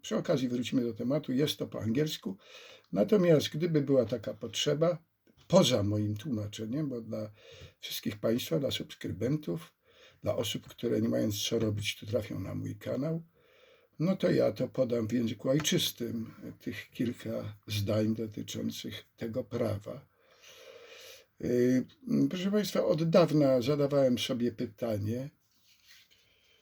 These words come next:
yy, czy można ustawić, yy, <clears throat> kurs graniczny spółki giełdowej jakimś modelem.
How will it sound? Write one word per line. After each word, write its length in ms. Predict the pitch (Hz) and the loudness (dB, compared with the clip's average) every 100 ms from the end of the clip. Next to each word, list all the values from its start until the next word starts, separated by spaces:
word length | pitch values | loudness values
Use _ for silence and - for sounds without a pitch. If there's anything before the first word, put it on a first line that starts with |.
| _ _ _ _ _ - | _ _ _ _ _ -2
yy, 340 | 127 117 113 | 2 2 0
czy 240 | 107 - 147 | -2 2 4
można 440 | 143 - 147 165 | 4 4 4 4
ustawić, 1000 | 165 120 - - 190 123 120 113 - - | 4 -2 0 6 6 4 -2 -4 -4 -2
yy, 220 | 139 113 117 - - - 87 - _ _ _ _ _ _ _ _ _ _ _ _ _ _ _ _ _ _ _ - - _ _ _ _ _ _ _ _ _ _ _ _ _ _ _ - | 0 0 -2 -2 0 0 -4 -14 _ _ _ _ _ _ _ _ _ _ _ _ _ _ _ _ _ _ _ -20 -20 _ _ _ _ _ _ _ _ _ _ _ _ _ _ _ -20
<clears throat> 100 | _ | _
kurs 240 | - 180 147 | 2 2 6
graniczny 500 | 139 143 160 165 147 | 8 8 8 8 4
spółki 400 | - 156 - 165 | 4 0 2 2
giełdowej 420 | 120 123 135 131 | 4 4 2 2
jakimś 320 | 123 143 - | 4 4 6
modelem. 640 | 135 123 135 92 80 82 | 6 8 6 6 0 -8